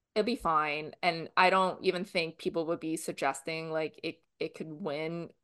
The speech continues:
as, because, you know, like, they were,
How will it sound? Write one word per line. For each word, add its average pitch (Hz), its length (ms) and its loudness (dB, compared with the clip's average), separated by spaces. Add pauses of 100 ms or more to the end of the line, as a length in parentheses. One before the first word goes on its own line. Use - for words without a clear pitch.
(140)
as, 156 260 0 (480)
because, 156 760 -2 (520)
you 180 140 2
know, 135 320 -2 (560)
like, 170 220 -2
they 170 80 0
were, 147 200 0